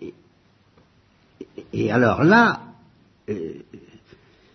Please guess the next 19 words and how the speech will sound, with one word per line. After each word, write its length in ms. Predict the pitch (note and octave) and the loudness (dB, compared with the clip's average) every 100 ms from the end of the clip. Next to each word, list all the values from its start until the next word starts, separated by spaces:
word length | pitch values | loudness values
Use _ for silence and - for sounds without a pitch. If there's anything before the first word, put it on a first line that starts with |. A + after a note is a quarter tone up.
| _ _ _ _ _ _ _ _ _ _ - - - - - | _ _ _ _ _ _ _ _ _ _ -20 -20 -18 -18 -18
donc 560 | A2+ A2 F#2+ E3 - - | -16 2 10 10 10 2
du 140 | A#2+ E3+ | 6 6
point 180 | G3+ | 8
de 80 | G3 | 6
vue, 440 | F3 F3+ B2+ - - - - - | 8 8 8 6 -8 -14 -16 -10
c'est, 340 | A#2 - G#2+ - _ _ _ _ - - - - | -10 -8 -10 -12 _ _ _ _ -20 -20 -20 -16
de 280 | - - | -14 0
l'oblation 1040 | A2 D3+ B3 G3+ F#3+ - - - E3 A2 D#2+ D#2 D#2 | 6 8 10 10 10 6 -4 2 2 2 -2 -14 -14
de 140 | D#2+ A#2 | -4 -2
la 240 | F#2+ E2+ | -2 -2
victime, 540 | C3 C3 - A3 A#3+ - | -2 -2 0 2 2 2
il 160 | D3+ C3+ | 4 6
aurait 440 | B2+ C3 G#3+ A3 | 6 6 4 4
manqué 460 | C3 D3 E3 G3+ G#3 | 2 2 2 2 0
quelque 300 | F3+ C#3 A#2 | -2 -2 -6
chose. 340 | - D#2 D2+ - | -8 -14 -14 -10
Il 140 | B2+ | -10
faut 160 | A#2 A#2 | -6 -8
quelqu'un 580 | - B3 A3 D3+ A#2 | 4 4 4 -6 -8